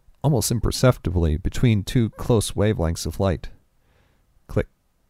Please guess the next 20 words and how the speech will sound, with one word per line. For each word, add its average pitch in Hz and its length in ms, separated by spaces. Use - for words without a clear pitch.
click, - 200
click, - 180
click, - 200
click - 220
came 98 220
from - 180
around 98 240
a 90 40
corner 98 340
ahead 90 240
as 87 80
someone 92 340
turned 95 320
the - 80
door 87 280
handle. 80 420
By 117 140
its - 140
distance, 120 440
it 92 80